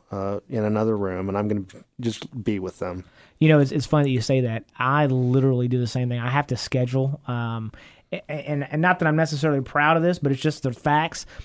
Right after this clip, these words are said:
Speaker 2: So literally, I have a daily prayer list that I have to go through, and, like, I had to put specific things on there so that I will make sure that I get those things in a week, you know, taken care of. And if, and if it pops up at eight o'clock, I mean, I have it every morning at eight o'clock,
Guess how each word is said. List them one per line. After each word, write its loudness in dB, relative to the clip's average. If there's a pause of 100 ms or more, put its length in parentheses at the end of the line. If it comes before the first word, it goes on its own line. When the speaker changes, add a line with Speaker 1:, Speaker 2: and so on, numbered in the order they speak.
(100)
Speaker 2:
So 4
literally, 6
I 2
have 4
a 4
daily 4
prayer 2
list 0
that 4
I 8
have 4
to 2
go 4
through, 4
and, -2
like, -4
I 0
had -4
to -2
put -2
specific 0
things 0
on 0
there 2
so 2
that 4
I 8
will 4
make 0
sure 2
that 4
I 0
get -2
those 0
things 0
in -2
a 4
week, 4
you 2
know, 2
taken -2
care 2
of. 0 (320)
And 2
if, 0 (180)
and -2
if -4
it -6
pops -4
up -2
at -2
eight 0
o'clock, -2
I -6
mean, -2
I -2
have -2
it -6
every 0
morning 0
at 0
eight -2
o'clock, -4